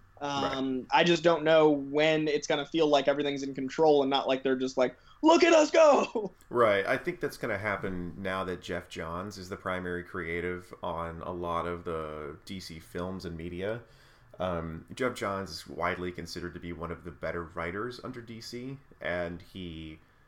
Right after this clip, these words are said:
Speaker 1: Jeff Johns is also responsible for a lot of the, the reboots, the rewrites of a lot of characters that have changed them, like he did Green Lantern Rebirth that changed the entire Green Lantern mythos and made everybody, like, uh,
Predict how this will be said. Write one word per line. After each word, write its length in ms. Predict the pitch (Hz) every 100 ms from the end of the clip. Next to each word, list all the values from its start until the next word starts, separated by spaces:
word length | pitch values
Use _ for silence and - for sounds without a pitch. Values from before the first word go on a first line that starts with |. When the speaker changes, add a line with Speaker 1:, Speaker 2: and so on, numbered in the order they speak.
| _ _ _ -
Speaker 1:
Jeff 200 | 110 110
Johns 240 | 107 98
is 80 | 92
also 220 | 95 90
responsible 840 | 87 87 - 98 98 - 87 78 78
for 180 | 87
a 80 | 76
lot 320 | 78 82 82
of 160 | 82 76
the, 240 | 82 82 85
the 100 | 87
reboots, 800 | 92 110 98 98 92 85 -
the 100 | -
rewrites 580 | 87 95 87 87 85 87
of 80 | 85
a 20 |
lot 180 | 80 80
of 100 | 82
characters 720 | 87 82 82 - 85 82 82
that 240 | - 80 82
have 140 | 85
changed 380 | - 90 85 85
them, 160 | 87 80
like 160 | 80
he 260 | - 87 85
did 260 | 85 82 -
Green 200 | 87 85
Lantern 280 | 85 90
Rebirth 480 | 82 82 82 85 85
that 160 | 85 80
changed 420 | - 85 82 78
the 120 | 82
entire 320 | 85 87 85
Green 240 | 87 87 82
Lantern 340 | 85 85 78
mythos 460 | 82 80 82 82 82
and 80 | 78
made 160 | 80
everybody, 460 | 78 82 78 78 78
like, 240 | 76 82 - -
uh, 260 | 85 76